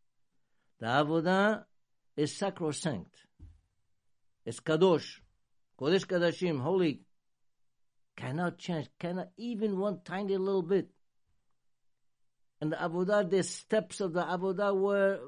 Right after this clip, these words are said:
very precise and very well defined, and it cannot be changed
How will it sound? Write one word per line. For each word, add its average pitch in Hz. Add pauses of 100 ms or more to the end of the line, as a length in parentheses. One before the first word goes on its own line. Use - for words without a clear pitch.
very 202
precise 190
and 165
very 202
well 190
defined, 180
and 143
it -
cannot 180
be 185
changed 180